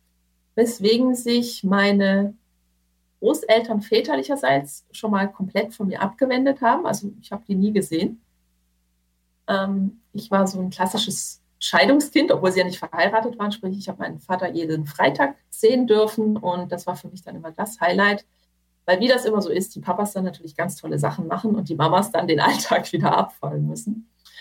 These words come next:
Ähm, meine Mutter war allerdings noch studierend. Ähm, das heißt, ich war auch nicht so wirklich ein Wunschkind. Ich war ein, also Unglück klingt jetzt blöd, aber ich war ein Zufallskind, sagen wir mal so.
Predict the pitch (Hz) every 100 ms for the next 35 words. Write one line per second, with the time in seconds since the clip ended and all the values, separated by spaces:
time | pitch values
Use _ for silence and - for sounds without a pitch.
0 | - - - _ _ - 190 196 208 196
1 | 190 196 214 247 277 226 226 220 214 208
2 | 202 190 - - - _ - 285 339 403
3 | - _ _ _ _ _ _ _ _ -
4 | 220 220 214 214 185 190 196 - 165 226
5 | 233 233 - 196 214 262 - 156 190 240
6 | - 330 226 226 190 190 170 160 143 143
7 | _ _ _ _ _ _ - - 160 151
8 | 156 143 147 147 143 - 147 214 330 320
9 | - 202 - - - 151 147 226 226 170
10 | 170 160 175 -